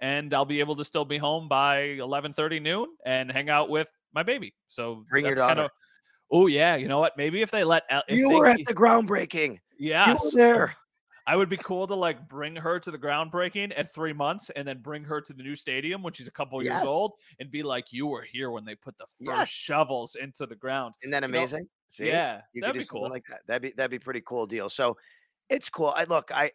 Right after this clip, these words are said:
Speaker 2: I know this isn't, like, for everyone, and people are like, "Okay, well, it's, you know, new stadium is gonna take a while." I get it. I'll be honest with you, I think it's super cool. Every time I'm at the stadium, I
Speaker 1: Mm-hmm.
Speaker 2: look over across the street where they're building it, and I see a little something different,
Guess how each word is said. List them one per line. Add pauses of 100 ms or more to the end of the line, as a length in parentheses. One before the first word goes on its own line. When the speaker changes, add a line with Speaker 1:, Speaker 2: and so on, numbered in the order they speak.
Speaker 2:
I
know
this
isn't,
like,
for
everyone,
and
people
are
like,
"Okay,
well,
it's,
you
know,
new
stadium
is
gonna
take
a
while."
I
get
it. (100)
I'll
be
honest
with
you, (100)
I
think
it's
super
cool.
Every
time
I'm
at
the
stadium, (320)
I
Speaker 1:
Mm-hmm.
Speaker 2:
look
over
across
the
street
where
they're
building
it, (260)
and
I
see
a
little
something
different,